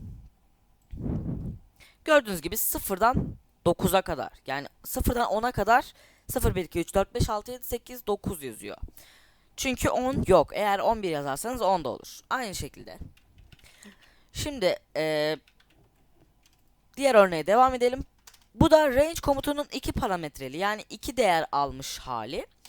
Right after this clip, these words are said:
İki değer aldığında da şöyle. İlk değer başladığı sayı, ikinci değer ise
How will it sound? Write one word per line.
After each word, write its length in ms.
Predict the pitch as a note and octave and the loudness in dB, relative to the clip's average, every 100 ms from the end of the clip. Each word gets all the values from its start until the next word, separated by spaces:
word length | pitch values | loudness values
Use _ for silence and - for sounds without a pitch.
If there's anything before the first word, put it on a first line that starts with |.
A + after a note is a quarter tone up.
| - - _ - | -20 -20 _ -12
İki 180 | D#4+ | -4
değer 180 | F#4 F#4 | 0 2
aldığında 440 | E4 D4+ D4+ F#4 F4+ | 4 2 -2 -6 -2
da 80 | |
şöyle. 440 | - E4+ C#4+ G#3 C4+ _ _ - - _ _ | 2 4 6 4 0 _ _ -20 -20 _ _
İlk 300 | D4 D#4+ - | -4 -4 -2
değer 500 | F3+ C3 F#3+ C#4+ D#3 | -2 0 -2 -6 0
başladığı 640 | E3 D#3+ - F3+ E3 A3 | 2 4 0 -2 0 -2
sayı, 420 | - G#3 F3+ B3 G#4 _ _ _ _ - | -2 -4 -4 -6 -8 _ _ _ _ -12
ikinci 480 | G3 C4+ C4 D#4 | -8 -10 -8 -4
değer 280 | C4 A#3 A#3+ | 2 4 4
ise 360 | B3 - D4+ | 2 0 0